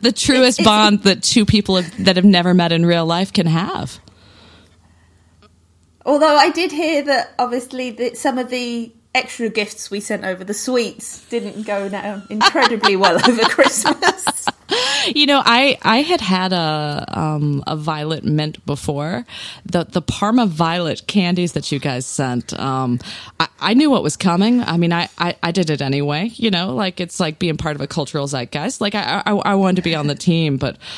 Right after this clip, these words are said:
Speaker 1: oh man, our other guests that, that didn't know what was coming, they're like, "Okay, this is, this is kinda sweet. This is, oh wow, that's floral." <laughs> 'Cause, I mean, Parma
Speaker 2: It
Speaker 1: violet, like, I mean, it lasts, like, it feels like it lasts, like, thirty minutes.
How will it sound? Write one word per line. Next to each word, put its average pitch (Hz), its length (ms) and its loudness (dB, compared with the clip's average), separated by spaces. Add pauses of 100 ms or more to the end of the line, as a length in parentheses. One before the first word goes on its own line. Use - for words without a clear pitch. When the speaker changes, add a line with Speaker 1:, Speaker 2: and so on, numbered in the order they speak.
(260)
Speaker 1:
oh 170 280 0
man, 151 340 2
our 165 160 0
other 165 240 0
guests 156 380 -2
that, 139 240 0
that 143 140 2
didn't 156 260 2
know 147 160 0
what 147 160 -2
was 139 140 -6
coming, 175 400 0
they're 175 120 0
like, 202 160 -2 (180)
"Okay, 311 220 0
this 359 200 -2
is, 359 140 -2
this - 220 -2
is 330 140 -4
kinda 233 260 -2
sweet. 220 360 -2
This 247 180 0
is, 240 180 -2 (640)
oh 202 200 6
wow, 160 260 4
that's 143 240 0
floral." 143 600 -2 (760)
<laughs> - 160 -10 (960)
'Cause, 285 220 2
I 285 80 6
mean, 254 200 8
Parma 311 260 4
Speaker 2:
It 202 60 2
Speaker 1:
violet, 269 340 2
like, 220 160 0
I 233 60 0
mean, 233 120 6
it 170 80 2
lasts, 294 380 0
like, 160 200 0 (140)
it 208 100 -4
feels 415 200 0
like 269 120 0
it 170 40 0
lasts, 226 260 -2
like, 165 120 -4
thirty 226 400 0
minutes. - 480 -2